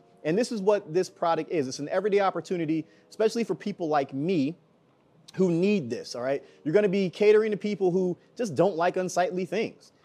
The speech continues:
You know, like, I wanna clean this stuff up. So therefore, I'm gonna look for things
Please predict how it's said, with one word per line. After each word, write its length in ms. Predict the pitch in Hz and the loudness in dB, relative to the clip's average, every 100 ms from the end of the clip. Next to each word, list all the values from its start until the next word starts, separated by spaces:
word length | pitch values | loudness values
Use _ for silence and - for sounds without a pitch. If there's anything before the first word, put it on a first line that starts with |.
| _ _ | _ _
You 140 | - 143 | -6 -2
know, 160 | 139 | 0
like, 240 | 151 139 - | 2 2 0
I 140 | 131 151 | -2 0
wanna 200 | 160 165 | 0 0
clean 300 | - 175 170 | -2 -4 -2
this 120 | 175 | -2
stuff 280 | - 175 156 | 2 2 4
up. 280 | 196 - - - | 2 0 -8 -14
So 320 | - 226 208 | 2 4 6
therefore, 580 | 175 180 220 226 175 170 | 4 2 4 4 4 2
I'm 140 | 147 | -2
gonna 160 | 170 165 | -2 -2
look 240 | 147 190 | -2 -2
for 140 | - 170 | -6 -8
things 420 | 160 151 151 151 | -6 -4 -4 -8